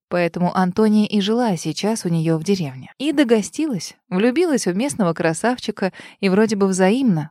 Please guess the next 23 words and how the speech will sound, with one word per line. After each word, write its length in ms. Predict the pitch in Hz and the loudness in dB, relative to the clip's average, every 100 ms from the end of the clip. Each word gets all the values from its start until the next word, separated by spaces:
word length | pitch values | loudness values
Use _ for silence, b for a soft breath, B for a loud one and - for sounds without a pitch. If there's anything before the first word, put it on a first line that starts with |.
| - | -2
а 140 | 208 | 2
он 160 | 277 320 | 2 2
ей 140 | 254 | 0
на 140 | 196 175 | 0 0
днях 320 | 208 254 - | 0 -2 -4
изменил. 560 | 190 175 175 185 208 202 | -2 -2 0 0 -2 -2
Вот 200 | - 320 | 0 2
Антония 560 | 262 220 254 262 240 226 | 4 4 6 6 6 4
и 140 | 233 | 2
полезла 520 | 214 214 240 254 196 175 | 4 6 6 4 4 2
сюда, 320 | 190 185 202 | 2 4 2
в 80 | - | 2
подземелье 640 | 180 170 180 214 196 180 | -2 2 2 2 2 0
старого 460 | - 190 185 180 190 | 4 4 4 2 2
замка, 400 | 254 240 202 185 | 2 4 2 0
чтобы 380 | - - 190 196 | 0 4 6 4
сговориться 580 | 190 196 254 277 - 233 | 6 6 6 4 0 -2
с 80 | |
привидениями. 800 | - 214 226 247 220 160 143 135 - - | 0 0 0 2 0 0 -6 -10 -10 0
Их, 180 | 220 185 | 0 2
говорят, 460 | 185 190 190 185 - | 2 4 4 0 -4
здесь 400 | 180 175 175 - | 0 2 2 0
несколько, 640 | 208 294 - 165 - 131 | -4 -4 -4 -6 -6 -16